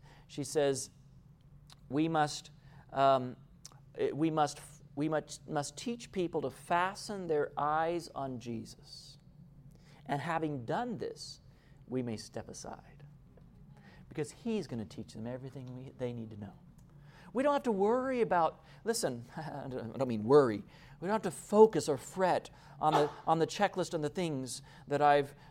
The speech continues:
that I've laid out for you. These are concepts, spiritual concepts, but as you come to know Jesus, they will come naturally. They will. Keeping your eyes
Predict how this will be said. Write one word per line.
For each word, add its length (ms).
that 80
I've 160
laid 220
out 280
for 120
you. 100
These 160
are 80
concepts, 640
spiritual 320
concepts, 640
but 80
as 220
you 80
come 260
to 80
know 160
Jesus, 640
they 140
will 160
come 260
naturally. 760
They 140
will. 400
Keeping 360
your 160
eyes 540